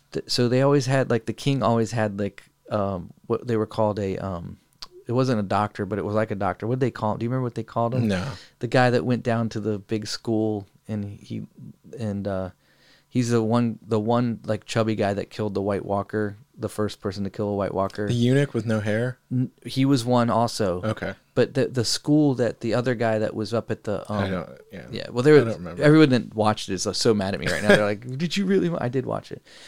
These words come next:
Speaker 1: But, uh, anyways, it's, it's that type of thing where an elite, and then you'd have this guy that could do magic and kinda weird stuff.
Speaker 2: Yeah, I mean, it, it's, when you think about it, it's very clandestine. Like,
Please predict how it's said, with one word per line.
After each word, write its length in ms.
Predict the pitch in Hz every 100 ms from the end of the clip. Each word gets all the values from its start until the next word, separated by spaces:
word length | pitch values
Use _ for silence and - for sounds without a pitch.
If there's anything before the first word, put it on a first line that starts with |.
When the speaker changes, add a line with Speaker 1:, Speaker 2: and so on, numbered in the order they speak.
| - -
Speaker 1:
But, 300 | 135 127 - 123
uh, 240 | 113 107 -
anyways, 440 | 127 113 104 101
it's, 220 | - - -
it's 220 | - -
that 360 | - 131 - -
type 260 | 123 120 107
of 100 | 95
thing 260 | 113 110
where 280 | 107 104 101 - - - _ _ _ _
an 140 | 120 117
elite, 520 | 113 131 135 131 - _ 123
and 140 | 113
then 140 | 113
you'd 100 | 113
have 160 | 110 104
this 180 | 104 98
guy 240 | 117 110 107
that 160 | 95
could 160 | 110 95
do 360 | 104 101 95 92
magic 600 | 95 98 98 95 92 -
and 680 | 90 87 82 78 80 - -
kinda 280 | - 98 85
weird 340 | 87 92 92 78
stuff. 340 | - 80 76
Speaker 2:
Yeah, 220 | 147 135
I 80 | 107
mean, 180 | 131 135
it, 140 | 123 -
it's, 320 | 107 - - _ 139
when 200 | 131 123
you 80 |
think 180 | 110 147
about 240 | 135 107 104
it, 120 | 104
it's 160 | 101 -
very 240 | 113 120
clandestine. 880 | - 101 95 90 95 - 127 139 139 _ _ _ _ _ -
Like, 340 | 104 101 -